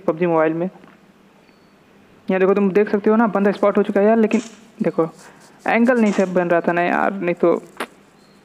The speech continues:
अब यहाँ से तो angle हम लोगों को मिलने से रहा। तो भैया अभी देखो अचानक में क्या होता है मेरे teammate को, भैया हमको लगता है कि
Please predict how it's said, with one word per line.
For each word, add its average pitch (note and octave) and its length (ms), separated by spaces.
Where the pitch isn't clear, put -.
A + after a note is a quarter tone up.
अब F3 100
यहाँ F3 180
से F#3 100
तो F3+ 100
angle F3 280
हम E3+ 120
लोगों E3+ 160
को E3 100
मिलने F#3+ 240
से G#3+ 100
रहा। G3+ 220
तो - 380
भैया F#3+ 180
अभी F#3+ 100
देखो G3+ 220
अचानक G3+ 340
में G3 100
क्या F#3 120
होता F3 160
है E3 80
मेरे D#3+ 180
teammate D#3 300
को, D#3 120
भैया D#3 220
हमको D#3+ 200
लगता - 400
है G#3+ 140
कि G3+ 240